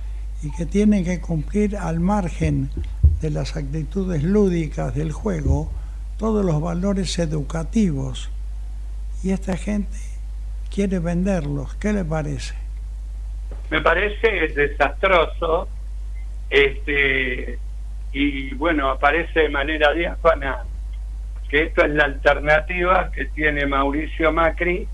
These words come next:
Speaker 2: a su derrota en Boca, ¿no? El que soñaba venderle a los cataríes, este, Boca, y bueno, como no pudo ganar la elección en Boca, ahora tiene esta, esta alternativa a través de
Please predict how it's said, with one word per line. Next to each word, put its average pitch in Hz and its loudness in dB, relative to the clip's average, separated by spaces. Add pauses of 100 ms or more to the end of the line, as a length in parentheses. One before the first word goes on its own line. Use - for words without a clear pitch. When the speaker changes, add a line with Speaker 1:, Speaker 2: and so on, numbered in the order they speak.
(260)
Speaker 2:
a 135 -2
su 147 2
derrota 143 4
en 147 2
Boca, 123 4
¿no? 143 -6 (840)
El 139 -2
que 143 -2
soñaba 135 4 (280)
venderle 135 0
a 131 6
los 131 2
cataríes, 135 4 (840)
este, 135 4
Boca, 170 6
y 120 -2
bueno, 135 -4 (800)
como 135 4
no 160 6
pudo 165 6
ganar 147 4
la 151 2
elección 147 2
en 156 0
Boca, 170 4
ahora 143 2
tiene 131 -4
esta, 123 -2 (500)
esta 143 2
alternativa 127 2
a 113 -2
través 120 -2
de 113 -6